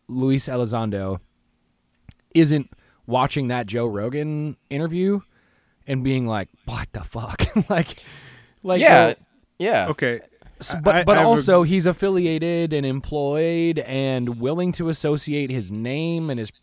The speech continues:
Speaker 1: profession with it. Like, why? And
Speaker 3: I, I have an idea. What, he's probably getting paid a lot.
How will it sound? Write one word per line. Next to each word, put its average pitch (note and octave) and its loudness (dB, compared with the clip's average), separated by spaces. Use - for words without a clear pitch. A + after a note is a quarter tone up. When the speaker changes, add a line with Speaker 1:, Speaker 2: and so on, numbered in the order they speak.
Speaker 1:
profession D3+ -6
with E3 -4
it. E3 -2
Like, A#2+ -6
why? C3 -4
And D3+ -4
Speaker 3:
I, C3 -6
I C3+ -4
have C3+ 0
an A#2 0
idea. F#2+ -6
What, C#3+ -4
he's D3 -2
probably G#3 4
getting D3 0
paid A2+ 0
a A#2 -2
lot. G#2 -6